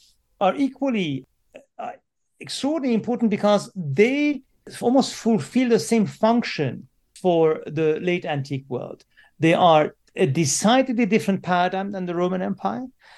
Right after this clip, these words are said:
And what they have created is going to mark, both institutionally as well as culturally and even on an aesthetic level, it, it's basically going to inform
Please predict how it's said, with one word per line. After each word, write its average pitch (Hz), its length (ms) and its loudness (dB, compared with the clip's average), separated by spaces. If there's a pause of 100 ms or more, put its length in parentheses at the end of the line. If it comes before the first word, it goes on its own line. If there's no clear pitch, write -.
(260)
And 180 520 4 (120)
what 175 540 2
they 180 200 6
have 170 460 2 (500)
created 226 560 0
is 185 160 -2
going 196 240 2
to 190 160 0
mark, 170 580 0 (160)
both 185 200 -2
institutionally 160 1000 -4 (460)
as 156 260 2
well 170 140 4
as 165 360 2
culturally 208 540 2
and 185 160 0
even 233 160 0
on 208 140 -2
an 202 60 0
aesthetic 190 500 -4
level, 165 400 -2 (280)
it, - 60 -14
it's 220 440 -2
basically 202 460 4
going 170 180 -2
to 151 120 -6
inform 135 600 0